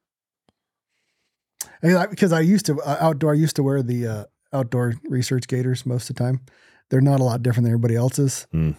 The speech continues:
Speaker 1: The thing I liked about the Kuiu is their fabric seemed to be a little more durable. So.
Speaker 2: Actually, we
Speaker 1: I like
Speaker 2: have
Speaker 1: them.
Speaker 2: had those outdoor research ones. They have basically, like, the big durable, the
Speaker 1: Yeah.
Speaker 2: big tall one. Yeah, we've had those for, for snowshoeing.
Speaker 1: Yep.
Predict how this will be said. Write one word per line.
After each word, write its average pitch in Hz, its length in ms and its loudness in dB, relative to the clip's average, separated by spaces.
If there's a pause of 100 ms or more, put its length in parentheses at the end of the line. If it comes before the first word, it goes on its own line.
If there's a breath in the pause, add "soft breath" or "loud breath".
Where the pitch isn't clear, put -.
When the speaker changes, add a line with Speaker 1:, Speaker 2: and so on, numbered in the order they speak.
(160)
Speaker 1:
The - 60 -20
thing 135 160 0
I 127 40 0
liked 123 240 -2
about 113 200 0
the 113 80 -4
Kuiu 123 360 0
is 113 140 2
their 110 100 2
fabric 120 440 -2
seemed 117 180 0
to 110 60 0
be 120 120 0
a 113 40 0
little 117 180 0
more 113 140 2
durable. 117 520 0 (1080 loud breath)
So. 113 260 -8 (1080 soft breath)
Speaker 2:
Actually, - 220 2
we 95 60 4
Speaker 1:
I 90 40 4
like 95 60 4
Speaker 2:
have 87 80 2
Speaker 1:
them. 85 100 -2
Speaker 2:
had 76 100 -4
those 76 160 -2
outdoor 78 300 -4
research 80 400 -6
ones. 82 180 -4
They 87 60 2
have 82 160 2
basically, 85 380 0
like, 80 120 0
the 80 80 -4
big 76 380 -2
durable, 80 680 0 (340)
the 131 80 -2
Speaker 1:
Yeah. 73 60 0
Speaker 2:
big 78 180 0
tall 78 260 0
one. 76 140 0
Yeah, 80 120 0
we've 82 160 2
had 73 160 -4
those 73 180 -2
for, 71 180 -6
for 67 360 -6
snowshoeing. 76 600 0 (300)
Speaker 1:
Yep. 143 120 -4